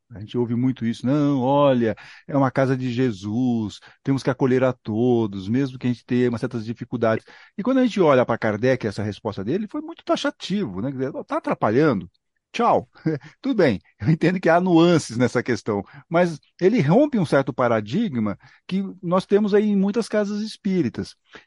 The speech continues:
E aí, Luiz, o que que você acha que tem? Tem que dar chance eterna para o trabalhador? Temos que pensar em Jesus, ficar com ele lá, mesmo ele atrapalhando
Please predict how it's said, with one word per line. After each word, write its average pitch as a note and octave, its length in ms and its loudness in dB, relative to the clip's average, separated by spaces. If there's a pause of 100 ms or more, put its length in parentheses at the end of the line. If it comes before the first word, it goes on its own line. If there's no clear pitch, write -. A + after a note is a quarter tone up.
E C#4+ 60 4
aí, B3+ 120 6
Luiz, D#3+ 300 4
o C#3+ 80 -10
que - 80 -14
que - 80 -8
você G#3+ 180 0
acha A#2 380 4
que A#2 140 -10
tem? A2+ 420 0
Tem F#3 100 0
que G3+ 60 -6
dar E3 140 4
chance E3+ 360 2
eterna C#3 640 6
para A#2 160 0
o G#2+ 40 -8
trabalhador? A2+ 760 2
Temos C#3 240 -2
que - 80 -8
pensar C3+ 420 4
em C3 60 4
Jesus, B2 800 4 (460)
ficar D3 300 2
com C3+ 160 2
ele C#3+ 260 6
lá, C#3 160 6
mesmo E3 220 2
ele D3+ 140 4
atrapalhando C#3 760 4